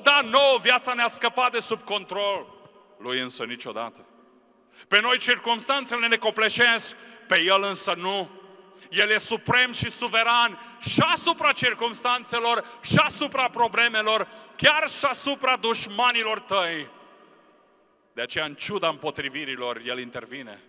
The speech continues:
Și când intervine, nimeni și nimic nu-i stă în cale. Am vorbit despre evrei,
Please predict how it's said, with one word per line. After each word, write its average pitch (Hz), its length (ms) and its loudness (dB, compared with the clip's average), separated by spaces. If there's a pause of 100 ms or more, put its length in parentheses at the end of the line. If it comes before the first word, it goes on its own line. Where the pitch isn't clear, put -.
(580)
Și - 180 -8
când 110 220 -6
intervine, 110 720 -8 (560)
nimeni 120 640 -10
și - 220 -8
nimic 107 380 -8
nu-i 98 180 -12
stă - 180 -10
în 95 120 -16
cale. - 420 -20 (1300)
Am 113 140 -12
vorbit 123 260 -8
despre 117 320 -12
evrei, 107 480 -12